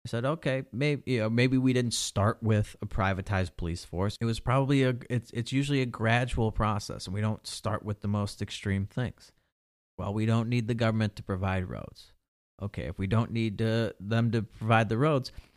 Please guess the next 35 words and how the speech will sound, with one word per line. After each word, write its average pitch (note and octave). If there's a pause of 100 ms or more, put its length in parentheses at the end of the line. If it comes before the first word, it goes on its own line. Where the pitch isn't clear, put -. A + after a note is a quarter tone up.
(160)
maybe F#2
we G#2+
don't A#2
need A#2+
them A#2
to A#2+
have A#2
a B2
monopoly B2
on B2
education B2+
either. A2 (520)
And E2+
if D#2+
we F#2+
don't G#2
need A2+
them A#2
to B2
have B2
a B2+
monopoly B2+
on C3
education, C3+ (640)
m-, F2
why, G#2
why G#2
are A2+
we B2
giving B2
them B2
a B2
monopoly A#2+
on A#2+
policing C3